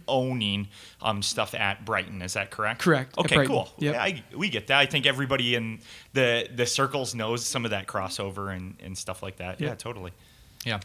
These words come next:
Speaker 3: and my name is Josh, and I've got basically the same job as Misha, except for middle schoolers. So overseeing all of the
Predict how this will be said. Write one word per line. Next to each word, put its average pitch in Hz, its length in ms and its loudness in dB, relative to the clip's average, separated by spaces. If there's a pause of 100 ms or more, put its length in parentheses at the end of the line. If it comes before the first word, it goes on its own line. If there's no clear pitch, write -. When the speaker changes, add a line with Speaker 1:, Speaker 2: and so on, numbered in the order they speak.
Speaker 3:
and 123 320 0
my 117 140 2
name 147 140 2
is 123 120 0
Josh, 110 560 2
and 113 300 -2
I've 117 160 0
got 120 260 -2
basically 107 680 -2 (200)
the 104 460 -4 (220)
same 143 640 -2
job 156 400 0 (160)
as 117 240 0
Misha, 165 460 0
except 113 320 -2
for 104 200 -4
middle 104 300 -2
schoolers. 139 560 -2 (440)
So 107 640 0
overseeing 113 540 -2
all 107 180 -2
of 104 140 -6
the 101 260 0